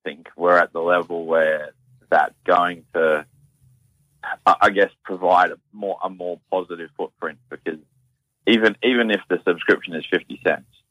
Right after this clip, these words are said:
and w-, with the viewer numbers that we have been getting, if that is reduced, then the pull for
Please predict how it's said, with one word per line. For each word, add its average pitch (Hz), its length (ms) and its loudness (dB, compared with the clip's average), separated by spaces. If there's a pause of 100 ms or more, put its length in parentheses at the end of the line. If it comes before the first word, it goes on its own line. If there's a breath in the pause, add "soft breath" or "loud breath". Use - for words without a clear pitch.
(480)
and 80 260 -4 (420)
w-, 69 200 0
with 95 180 4
the 95 100 4 (100)
viewer 110 240 6 (140)
numbers 87 380 -4
that 82 120 -4
we 82 80 -20 (140)
have 85 180 -2
been 82 220 -12
getting, 98 320 2 (1500)
if 101 120 -2 (140)
that 101 160 6 (140)
is 92 220 -10
reduced, 95 580 -6 (120)
then 87 220 -6 (420)
the 82 80 -6 (200)
pull 95 360 0
for 87 100 -8